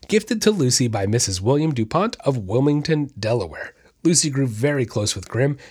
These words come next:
and the whole family became attached as well. Now, in the president's diary, he actually says that Grim, quote,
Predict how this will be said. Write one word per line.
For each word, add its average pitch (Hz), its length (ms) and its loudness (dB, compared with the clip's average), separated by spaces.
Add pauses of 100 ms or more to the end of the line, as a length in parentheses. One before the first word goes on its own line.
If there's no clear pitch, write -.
(100)
and 196 120 2
the 185 60 0
whole 240 180 0
family 110 320 2
became 101 320 -4
attached - 380 -6
as 85 120 -4
well. - 260 -2 (200)
Now, - 40 -6
in 139 40 2
the 131 60 0
president's 190 460 2
diary, 131 380 2
he 131 100 2
actually 135 280 -2
says 127 280 2
that 98 180 -6
Grim, 175 460 2
quote, 143 420 2